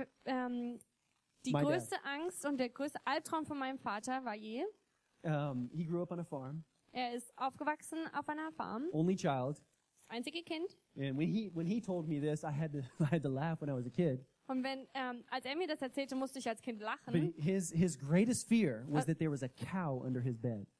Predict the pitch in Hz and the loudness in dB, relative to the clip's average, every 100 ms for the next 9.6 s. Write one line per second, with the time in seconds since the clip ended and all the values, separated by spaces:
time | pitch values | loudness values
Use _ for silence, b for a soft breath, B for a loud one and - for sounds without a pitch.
0 | _ 254 262 254 262 269 262 247 262 277 | _ -2 -2 -2 -2 -2 -4 -4 -2 0
1 | 320 453 440 403 - 339 330 311 - 294 | 2 2 0 -4 0 0 0 -2 0 2
2 | 285 311 330 302 294 - 269 254 - - | 2 0 -2 -2 -2 -2 -2 -4 -4 4
3 | 349 359 349 262 269 262 247 240 226 220 | 6 6 4 2 2 2 0 0 -2 -2
4 | 190 170 190 220 - - 131 143 190 214 | -2 -2 -4 -6 -8 0 6 8 8 6
5 | 190 180 170 151 139 165 185 180 180 160 | 8 8 10 8 6 6 8 8 6 4
6 | 170 147 131 156 143 135 - - _ 160 | 4 2 2 2 2 0 -4 -14 _ 6
7 | 175 165 175 190 190 156 - 175 156 131 | 6 8 6 6 4 2 4 4 2 2
8 | 127 127 120 135 127 - _ 277 254 _ | 2 2 4 4 2 -2 _ -6 -6 _
9 | _ - 320 392 - | _ 0 0 0 -4